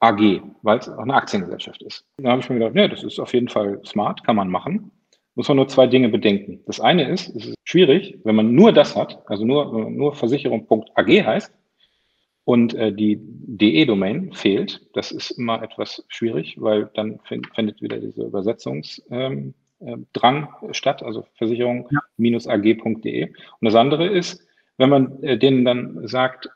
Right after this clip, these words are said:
Speaker 1: das ist nicht, äh, für Aktiengesellschaften, sondern das ist die, äh, Länderendung von Antigua und Barbuda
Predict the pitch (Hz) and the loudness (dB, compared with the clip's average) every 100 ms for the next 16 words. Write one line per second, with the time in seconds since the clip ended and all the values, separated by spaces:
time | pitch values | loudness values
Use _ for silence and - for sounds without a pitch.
0 | _ 117 - - - 196 - - - 110 | _ -10 -6 -4 0 0 -2 -16 -14 -12
1 | - - - - 202 131 104 101 101 - | -10 -8 -8 -4 -2 0 0 -2 -4 -6
2 | 131 117 123 123 120 113 170 135 - 127 | -12 -8 -6 -4 -6 -6 -8 -10 -6 -2
3 | 120 113 117 - 110 107 - 113 127 120 | -2 -4 -8 -8 -6 -4 -2 -2 0 -2
4 | 120 117 - 117 - 113 - 165 147 135 | -4 -10 -10 -12 -10 -10 -8 -6 0 0
5 | 135 135 123 127 113 131 160 104 92 | -2 -6 -4 0 0 0 0 0 -4